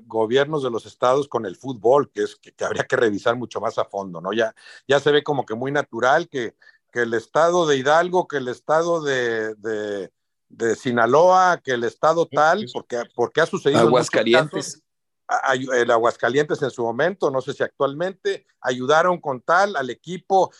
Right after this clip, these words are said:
Speaker 1: en aras de promover el deporte. No es cierto, sí hay que promover la práctica del deporte entre, entre tus gobernados, entre la gente, pero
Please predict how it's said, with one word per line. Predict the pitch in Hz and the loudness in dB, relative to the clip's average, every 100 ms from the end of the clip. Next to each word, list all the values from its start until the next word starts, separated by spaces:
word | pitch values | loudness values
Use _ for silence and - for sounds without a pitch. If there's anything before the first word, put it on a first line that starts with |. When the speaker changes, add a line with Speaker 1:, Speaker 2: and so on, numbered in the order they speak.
| _ | _
Speaker 1:
en | 151 151 | -4 0
aras | 185 208 208 | 2 4 2
de | 180 | 2
promover | 165 160 151 165 190 | -2 -2 0 0 0
el | 190 | -2
deporte. | 165 - 185 180 | -4 -2 -4 -2
No | 170 | -8
es | 180 | -6
cierto, | 196 202 - | -6 -6 -8
sí | 104 | -6
hay | 156 | -6
que | 160 | -6
promover | 185 151 113 135 | -8 -8 -4 -4
la | 170 | -4
práctica | - 139 - 143 | -8 -10 -10 -10
del | 107 | -8
deporte | - 123 131 165 | -6 -4 -4 -6
entre, | 135 110 95 | -12 -16 -20
entre | 90 98 | -20 -20
tus | - 101 - _ _ _ | -20 -20 -20 _ _ _
gobernados, | - 110 110 113 113 127 170 | 0 0 2 2 0 0 -4
entre | 120 110 | -8 -6
la | 101 92 | -6 -4
gente, | 123 120 175 | -4 -4 -4
pero | - 139 165 185 | 0 0 2 0